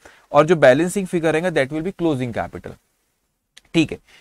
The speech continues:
मगर यहाँ पे मैंने statement of affairs बना लूंगा, करंट अकाउंट दिया, लेकिन करंट अकाउंट में सारी इन्फॉर्मेशन मेरे को लिखना पड़ेगा। क्या इन्फॉर्मेशन लिखना पड़ेगा? ओपनिंग करंट कितना, क्लोजिंग कितना, सैलरी कितना, फिर आपको प्रॉफिट कितना, interest on drawings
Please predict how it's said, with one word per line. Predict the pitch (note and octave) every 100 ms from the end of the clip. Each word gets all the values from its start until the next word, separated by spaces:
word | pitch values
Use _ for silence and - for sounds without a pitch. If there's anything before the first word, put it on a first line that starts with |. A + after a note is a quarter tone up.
| _
मगर | C#3 F3+ F3+
यहाँ | E3 E3
पे | F#3
मैंने | F3+ F3+
statement | - E3 D#3 F3
of | E3+ D3+
affairs | C#3+ D#3+ D#3+
बना | D3+ D3+
लूंगा, | C#3+ D3 C#3 -
करंट | D#3+ D#3+ E3
अकाउंट | D#3+ D#3+ D3+
दिया, | C#3
लेकिन | C#3+ E3
करंट | D#3 D3 D#3
अकाउंट | D#3 D#3
में | D#3+
सारी | C3+ C3+ D#3+
इन्फॉर्मेशन | D#3+ D#3+ D3 D3 D3+
मेरे | C#3
को | C#3
लिखना | C3+ C3 B2
पड़ेगा। | A#2+ A#2
क्या | A#2+ C3+
इन्फॉर्मेशन | C3+ C3+ C3 C3+
लिखना | B2+ B2+
पड़ेगा? | A#2+ A#2+ B2 A#2+ _ _ -
ओपनिंग | C3+ B2 C#3+
करंट | C3+ B2+ B2
कितना, | A#2+ B2 A#2 A2+
क्लोजिंग | B2 B2 B2 D3
कितना, | C3+ - A2
सैलरी | - G#2+ A2+ C#3
कितना, | C3+ B2+ A#2 A#2
फिर | - A#2
आपको | A2+ A2 A#2+
प्रॉफिट | - A2+ - D3+
कितना, | - B2+ - B2
interest | B2+ A#2 B2+ B2
on | B2+
drawings | A2 A2+ C#3